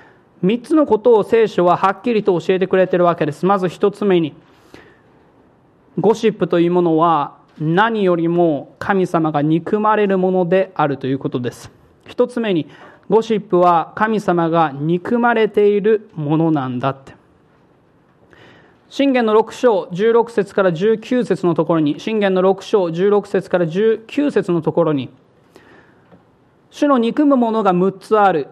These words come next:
いや、主ご自身の忌み嫌うものが七つある。高ぶる目、偽りの舌、罪のない者の血を流す手、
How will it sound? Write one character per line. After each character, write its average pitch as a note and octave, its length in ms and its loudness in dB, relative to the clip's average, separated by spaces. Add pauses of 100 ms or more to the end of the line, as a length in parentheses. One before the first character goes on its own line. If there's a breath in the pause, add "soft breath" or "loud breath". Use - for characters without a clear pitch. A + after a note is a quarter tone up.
(140)
い F#3+ 80 -4
や、 G#3 220 0
主 C#4+ 280 -4
ご G3+ 140 2
自 B3 200 -4
身 A3 140 -2
の G3 100 0
忌 A#3+ 120 -2
み A#3+ 200 0
嫌 G#3 240 2
う G#3 40 -2
も G#3 100 -4
の A3 140 -2
が F3+ 100 0
七 G#3+ 380 0
つ D4+ 200 -4
あ D3+ 140 0
る。 C3+ 140 -8 (440)
高 E3+ 320 0
ぶ A#3+ 140 0
る F3+ 160 2
目、 D#3+ 240 -2 (240)
偽 E3 120 -6 (380)
り F#3+ 80 -2
の F#3 140 0
舌、 E3 420 -2 (180)
罪 C#4 340 0
の G#3 120 0
な G3 220 2
い F#3 80 0
者 E3+ 280 0
の E3+ 120 0
血 E3+ 220 -2
を E3 80 2
流 D#3 60 -2 (260)
す - 180 -14
手、 D3 220 -4